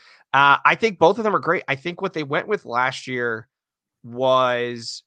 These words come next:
it made sense at the time to an extent. You had two young guys. Both of them were promising. Both of them were players that looked like they had bright futures in the N H L. Right now, it's looking certainly better <laughs> for Vanecek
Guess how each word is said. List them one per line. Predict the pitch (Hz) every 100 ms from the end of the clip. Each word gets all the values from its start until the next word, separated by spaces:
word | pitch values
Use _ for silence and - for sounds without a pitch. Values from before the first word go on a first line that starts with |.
| _
it | 160
made | 175 233
sense | 196 180 175
at | 139
the | 117
time | - 113 107
to | -
an | 107
extent. | - 101
You | 107
had | 104
two | -
young | 165 156 143
guys. | 127 117 110 107
Both | 117 139
of | 135
them | 131
were | 120
promising. | - 98 101 101 110 110
Both | 113 131
of | 131
them | 123
were | 117
players | - 104 104 104
that | 113 -
looked | 107 -
like | 131
they | 107 101
had | 104 104
bright | 107 107
futures | - 104 98 101 101
in |
the | 98
N | 95
H | 92 -
L. | 104 - _ _
Right | 113 127
now, | 131 127
it's | 120
looking | 113 - 113
certainly | - 131 120
better | 110 117 127
<laughs> |
for | -
Vanecek | 101 123 143 - 127 120